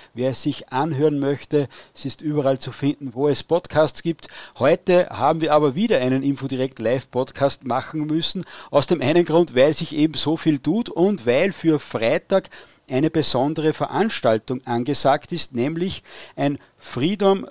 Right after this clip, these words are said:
Convoy to Vienna. Und über diesen Freedom Convoy to Vienna wollen wir heute sprechen.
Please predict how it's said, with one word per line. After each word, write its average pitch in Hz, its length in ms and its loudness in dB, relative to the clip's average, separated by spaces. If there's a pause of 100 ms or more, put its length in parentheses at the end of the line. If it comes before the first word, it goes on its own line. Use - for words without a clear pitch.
(120)
Convoy 165 960 2
to 165 280 -2
Vienna. 151 680 2 (380)
Und 135 440 2
über 147 300 2
diesen 160 320 -4
Freedom 170 420 0
Convoy 156 440 0
to 160 160 -2
Vienna 151 440 0
wollen 160 220 2
wir 160 80 2
heute 147 280 -2
sprechen. 160 440 -2